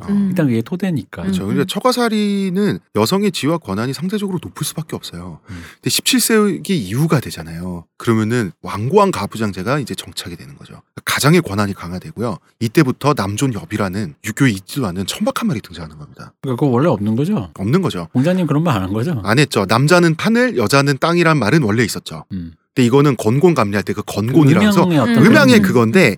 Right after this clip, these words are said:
Speaker 3: 네.
Speaker 1: 남존 여비 사상이 되면서 정말 남자는 높고 여자는 낮아. 이런 수직적인 어떤 말로 이게 뭐라고 해야 되나? 그러니까 언어가 타락하는 거죠.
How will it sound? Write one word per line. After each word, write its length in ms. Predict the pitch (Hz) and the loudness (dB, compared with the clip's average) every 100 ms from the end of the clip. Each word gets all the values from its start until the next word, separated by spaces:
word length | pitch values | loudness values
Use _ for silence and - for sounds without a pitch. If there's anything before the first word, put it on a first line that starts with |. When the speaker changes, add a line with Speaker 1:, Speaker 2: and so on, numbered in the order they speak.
| - | -6
Speaker 3:
네. 120 | 95 87 | -12 0
Speaker 1:
남존 320 | 113 156 185 | 2 6 6
여비 320 | 131 120 127 | 6 4 2
사상이 540 | 113 131 139 139 135 127 | 0 -2 0 0 0 -4
되면서 440 | 98 95 95 180 - | -2 -2 0 0 -2
정말 420 | - 120 156 233 - | -4 2 2 2 -2
남자는 380 | 110 110 139 135 | -6 0 2 0
높고 240 | - 139 | 0 2
여자는 240 | 98 113 131 | 2 0 -4
낮아. 360 | 85 85 82 _ - | -8 -10 -14 _ -4
이런 200 | 110 127 | 0 0
수직적인 640 | - - 294 - 214 185 | -2 -4 -4 2 2 2
어떤 340 | 117 - 113 95 | 0 0 -2 -2
말로 320 | 85 85 139 _ - | -6 -6 -6 _ -12
이게 420 | 104 101 82 - - _ - | -6 -6 -8 -14 -20 _ -16
뭐라고 340 | 92 92 87 | -12 -12 -12
해야 60 | 80 | -16
되나? 180 | - 73 | -16 -10
그러니까 180 | 143 101 | -6 -2
언어가 220 | 104 190 | 0 0
타락하는 420 | - 208 - 247 | -2 -10 -8 -6
거죠. 240 | 147 87 | -6 -6